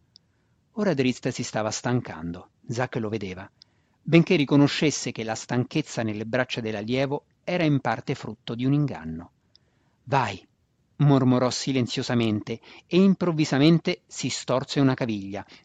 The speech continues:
Agitò il braccio destro compiendo un gesto ampio mentre lottava per ritrovare l'equilibrio e aprire uno spiraglio nelle proprie difese a cui Drizzt non poté resistere.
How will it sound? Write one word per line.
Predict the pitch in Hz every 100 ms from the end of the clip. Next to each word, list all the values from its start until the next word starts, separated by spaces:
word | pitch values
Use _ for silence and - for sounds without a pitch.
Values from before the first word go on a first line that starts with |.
| _ -
Agitò | 165 185 180 120
il | 113
braccio | 117 156 - 143
destro | 131 143 - 170
compiendo | - 131 123 139 131 123
un | 123
gesto | 123 123 -
ampio | 107 117 120 151 147 - - -
mentre | 151 151 147
lottava | 139 160 - 151 160
per | 165 160
ritrovare | 156 160 135 117
l'equilibrio | 117 127 117 98 95 120 127 _
e | - 160
aprire | 165 131 123
uno | 117 117
spiraglio | 110 - 156 120 110 117
nelle | 123 120 117
proprie | 127 120 160 165
difese | 151 147 98 90 113 _ - -
a | - 139
cui | - 151
Drizzt | 117 95 - - 123 _ _
non | 143 139 143
poté | 156 104 104
resistere. | 139 98 - - 90 -